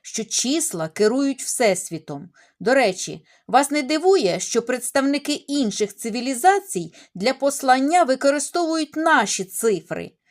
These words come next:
Виходить, вони їх знають? А може, все навпаки, і це ми використовуємо їх числа? Перед нами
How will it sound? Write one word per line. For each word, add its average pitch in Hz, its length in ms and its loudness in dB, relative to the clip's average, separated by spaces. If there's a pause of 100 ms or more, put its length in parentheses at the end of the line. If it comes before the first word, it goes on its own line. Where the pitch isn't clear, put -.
(220)
Виходить, 277 540 0
вони 294 220 0
їх 294 240 0
знають? 269 840 0 (1400)
А 233 120 4
може, 330 320 2
все 339 260 0
навпаки, 330 760 2 (340)
і 262 80 -2
це 320 260 0
ми 392 260 2
використовуємо 240 1080 2
їх 208 380 -4
числа? 160 800 -4 (1500)
Перед 262 280 2
нами 370 320 6